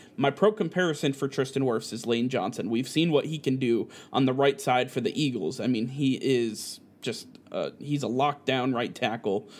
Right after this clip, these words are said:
Nobody really gets away from him. And, and one of the biggest things between the two of them, they're extremely fast. So if you're running, um,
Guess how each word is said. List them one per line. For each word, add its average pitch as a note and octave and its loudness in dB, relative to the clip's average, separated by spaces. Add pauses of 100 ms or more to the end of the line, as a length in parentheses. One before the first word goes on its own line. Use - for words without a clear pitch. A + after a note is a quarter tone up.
(160)
Nobody C#3+ 4
really C3+ 2
gets B2+ 0
away B2 2
from B2+ -6
him. A#2 -2 (220)
And, B2+ 0
and B2+ -4
one E3+ 4
of G#3 2
the D3+ 2
biggest F#3+ 0
things B2+ 2
between C3 0
the A2+ 0
two B3 2
of D3+ -2
them, G#2+ -2 (300)
they're A3+ 2
extremely E3+ 0
fast. - -2
So A2+ 2
if A2+ -4
you're F3+ 4
running, D3 0 (340)
um, A2 0